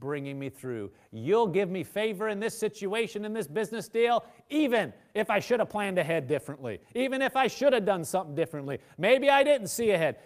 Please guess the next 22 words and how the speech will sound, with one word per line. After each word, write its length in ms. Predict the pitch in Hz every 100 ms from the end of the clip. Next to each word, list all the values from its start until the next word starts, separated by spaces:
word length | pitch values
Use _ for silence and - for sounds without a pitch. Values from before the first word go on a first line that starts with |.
| -
Maybe 340 | 202 285 285
I, 220 | 277 269 -
I 100 | 220
could 180 | 262 262
have 120 | 214
done 180 | 214 165
better. 260 | 190 156 - -
But 200 | 165 240
anyhow, 640 | 330 330 233 311 311 302 - - -
I'm 180 | 262
not 220 | 269 277 -
trusting 420 | 254 240 - 220
in 80 | 208
my 140 | 208
own 200 | 214 208
bi-, 140 | 196 226
own 160 | 233 220
ability. 280 | 214 220
I'm 140 | 226 233
trusting 480 | - 240 - 240 226
in 140 | 202
what 280 | 220 247